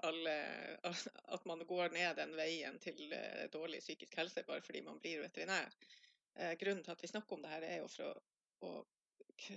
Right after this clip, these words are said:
hjelpe folk til å kjenne igjen når det begynner å bli tungt, og ta grep tidlig, og kanskje bidra til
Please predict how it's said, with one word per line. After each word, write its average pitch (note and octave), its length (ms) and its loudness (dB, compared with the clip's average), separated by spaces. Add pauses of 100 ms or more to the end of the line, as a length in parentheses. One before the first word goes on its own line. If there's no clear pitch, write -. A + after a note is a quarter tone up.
hjelpe G3 360 8
folk E3+ 220 0
til C#3+ 140 -2
å D#3 80 -4
kjenne D#3+ 260 0
igjen G#3 300 4 (140)
når F#3 180 -2
det E3+ 100 -2
begynner D#3+ 220 -8
å - 20 -4
bli D#3+ 60 -6
tungt, - 560 -4
og E3+ 420 2 (200)
ta F3 200 0
grep F3+ 320 0
tidlig, D4+ 380 -2 (680)
og C4+ 240 4
kanskje G#3 380 2
bidra E3 400 -2
til D#3+ 300 -4